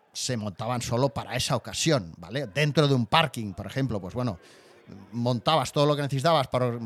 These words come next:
para, para jugar esos partidos, esa jornada, pero luego se desmontaba, ¿no? Obviamente, eh, tenía que haber un presupuesto bastante grande. Os comento todo esto porque además todo esto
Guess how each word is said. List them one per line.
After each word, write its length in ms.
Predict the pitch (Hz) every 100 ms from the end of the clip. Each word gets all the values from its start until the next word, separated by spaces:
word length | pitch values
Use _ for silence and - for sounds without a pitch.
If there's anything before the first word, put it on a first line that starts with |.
| 101
para, 340 | 110 107 101
para 260 | - 104 101
jugar 280 | 120 120 135
esos 460 | 131 139 131 - - - - - _
partidos, 460 | 135 135 185 190 135
esa 220 | 143 131
jornada, 760 | 151 143 160 190 233 247 147
pero 140 | 117 107
luego 200 | 120 160
se 160 | 156
desmontaba, 560 | 117 101 95 - 127 90
¿no? 220 | 127 -
Obviamente, 520 | 135 165 165 170 214 240
eh, 240 | 127 113
tenía 280 | - 113 123
que 100 | 139
haber 160 | 131 143
un 100 | 131
presupuesto 640 | 127 127 139 - 185 175 - - - - -
bastante 520 | 131 113 - 160 139 123
grande. 380 | 123 120 107 - - - - -
Os 160 | 151
comento 380 | - 180 226 240
todo 200 | 233 233
esto 220 | 247 240
porque 260 | 220 185 156
además 440 | 143 156 175 - -
todo 220 | 175 175
esto 340 | 185 - 147